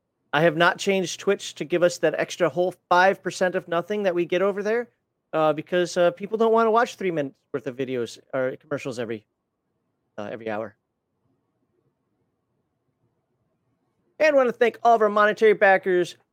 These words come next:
those who follow us on or back us on Locals, Streamlabs, and PayPal's donators, and those of you who sit and chat, you follow us, you subscribe to us, you chat, and you lurk. We appreciate that. I love watching the chat move on, move on by.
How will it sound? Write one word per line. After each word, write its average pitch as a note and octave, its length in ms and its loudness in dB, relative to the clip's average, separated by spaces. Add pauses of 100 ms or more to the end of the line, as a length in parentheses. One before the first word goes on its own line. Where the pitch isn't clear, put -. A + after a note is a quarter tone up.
(360)
those F3 320 2
who F3 240 0
follow E3 380 2
us D#3 160 0
on D3+ 360 -4
or C#3 240 -2
back D#3+ 300 -2
us D3+ 140 -8
on C3 160 -6
Locals, C#3 540 -2 (640)
Streamlabs, G3 680 0 (120)
and E3+ 160 -4
PayPal's D3 500 -2
donators, C#3 680 -2
and A#3 240 -2
those B3+ 280 4
of A3 140 0
you A#3+ 140 -2
who A#3 100 -4
sit C#4+ 240 -4
and G3+ 80 -10
chat, D#3 320 -4
you - 180 -20
follow B3+ 260 4
us, A#3 120 -2
you A3+ 60 -6
subscribe A3+ 480 2
to A#3 60 2
us, A3+ 120 0
you C#4 60 -8
chat, D4+ 360 2
and A#3+ 120 -4
you G3 120 -10 (100)
lurk. C3 260 -6 (360)
We G3+ 80 -2
appreciate D#3+ 480 -8
that. D3 160 -2
I D3 40 -4
love D#3 180 -2
watching D3 300 -2
the C#3 80 -12
chat C#3+ 260 -4
move - 180 -14
on, C3 200 -6 (380)
move A#3 100 4
on G3+ 180 6
by. G3+ 320 6